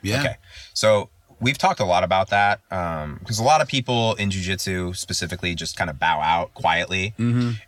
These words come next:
Speaker 2: whether it's lack of interest or
Speaker 1: Right,
Speaker 2: "I'm not
Speaker 1: right,
Speaker 2: progressing
Speaker 1: right.
Speaker 2: the way I want to," or
Speaker 1: Right.
Speaker 2: whatever it is, "Man, I had a conflict with this person and
Speaker 1: No,
Speaker 2: can't
Speaker 1: no.
Speaker 2: deal with conflict.
Speaker 1: Right.
Speaker 2: I'm out." Um, one of the things we've talked a lot about is, is he,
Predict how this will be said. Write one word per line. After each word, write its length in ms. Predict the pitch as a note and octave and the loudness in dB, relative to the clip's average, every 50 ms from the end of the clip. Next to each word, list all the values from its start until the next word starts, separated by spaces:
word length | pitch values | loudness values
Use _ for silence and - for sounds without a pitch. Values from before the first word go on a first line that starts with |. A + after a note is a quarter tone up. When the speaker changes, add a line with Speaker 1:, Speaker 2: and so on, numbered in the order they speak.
| _ - - | _ -12 -2
Speaker 2:
whether 340 | - A2 G#2+ G#2 G#2 G2+ G2+ | 2 4 4 6 6 6 6
it's 440 | G2 G2 F#2+ F#2 - - - - - | 6 4 4 2 0 -2 -2 -2 0
lack 220 | G2+ G2 F2 F2+ - | 0 0 0 0 0
of 100 | E2+ A#2+ | 0 2
interest 840 | C#3+ C#3 C3 - - C3+ C3 B2+ B2+ B2 B2 B2 B2 - - - | 2 2 2 2 4 4 6 6 6 4 4 4 2 0 0 0
or 320 | G#2 F#2+ F#2+ F#2+ F#2 F#2 - | -2 -2 0 0 2 4 4
Speaker 1:
Right, 180 | B2+ B2 G#2+ | 4 4 2
Speaker 2:
"I'm 80 | G2 F#2+ | 2 2
not 120 | G2 G2 | 2 2
Speaker 1:
right, 60 | A#2 G#2+ | 2 0
Speaker 2:
progressing 420 | G2+ F2+ G#2+ G#2 A2 - A2 G#2 | 2 2 2 2 2 2 0 -2
Speaker 1:
right. 80 | G#2 G2+ | -2 0
Speaker 2:
the 20 | |
way 140 | G#2 G#2 G2+ | 2 2 4
I 80 | G2+ G2 | 2 2
want 320 | G2 G2+ G2 G2 G2 - | 0 0 -2 -2 -2 -2
to," 440 | - - G2+ F#2+ F#2+ F#2+ F#2+ F#2 F#2 | -2 -2 0 0 0 0 0 0 0
or 100 | - - | 2 2
Speaker 1:
Right. 140 | C3 C3 C3 | 4 4 4
Speaker 2:
whatever 360 | - D#3 C3+ A#2 A2 G#2 G2+ | 4 4 2 2 0 0 0
it 80 | F#2+ F#2 | 2 2
is, 160 | F#2+ F2+ - | 0 0 2
"Man, 260 | F#2 F#2 F#2 F#2 F2+ | 2 4 4 4 4
I 60 | F2+ | 4
had 100 | F2+ F#2 | 2 2
a 60 | F2+ E2+ - | 0 -2 -4
conflict 460 | - - F#2 F2+ F2+ - - F2+ - F2 | -4 -2 -2 -2 -2 -2 -4 -4 -4 -6
with 80 | D#2+ | -6
this 120 | - E2+ - | -6 -8 -6
person 600 | - E2+ E2+ E2+ - - E2+ E2+ E2+ E2+ E2+ E2 | -4 -4 -4 -2 -2 -4 -4 -4 -4 -4 -4 -4
and 260 | D#2 D2+ D#2 D2+ D2 C#2 - - - - | -6 -6 -6 -8 -10 -10 -14 -14 -12 -6
Speaker 1:
No, 200 | F#2 A2 A2 G#2+ | -2 0 2 4
Speaker 2:
can't 200 | G#2+ G2+ G#2+ G#2 | 4 4 4 4
Speaker 1:
no. 60 | G2+ | 2
Speaker 2:
deal 140 | G#2+ G#2 G#2 | 2 2 2
with 120 | G2+ G2 | 0 0
conflict. 360 | - - G2+ G2 G2+ A2+ B2+ B2 | 0 0 0 2 2 4 4 4
Speaker 1:
Right. 100 | A#2 G#2+ | 4 4
Speaker 2:
I'm 120 | F#2 F2+ | 4 2
out." 280 | F#2 F#2 F#2 F2+ F#2 - - - - - - - - | 2 4 4 2 0 -4 -8 -16 -18 -20 -20 -6 0
Um, 420 | F#2+ G2 F#2+ F#2 F2+ E2+ F2 C#2+ - - - - - - | 2 2 4 4 2 0 -4 -6 -10 -12 -16 -18 -14 -8
one 200 | - A2 A#2+ D#3 | 0 2 2 4
of 80 | A3 A3 | 4 2
the 80 | - | 0
things 220 | - C3 C3 A#2 A2 | 0 0 0 0 0
we've 120 | G#2 F#2 | 0 0
talked 240 | - A2+ A2 A2+ - | 2 2 2 2 2
a 60 | F#2 | 0
lot 220 | E2 F2 G2 F#2+ E2+ | 0 2 2 2 2
about 260 | D#2 E2 D#2+ D#2 D#2 | 2 0 0 0 0
is, 260 | D2+ - - - - - | -2 -4 -4 -4 -4 -6
is 340 | D#2+ D2+ - - - - - - _ _ _ _ - - | -6 -4 -4 -4 -4 -6 -8 -12 _ _ _ _ -20 -16
he, 260 | - - - - A#2 | -12 -8 -6 -6 -6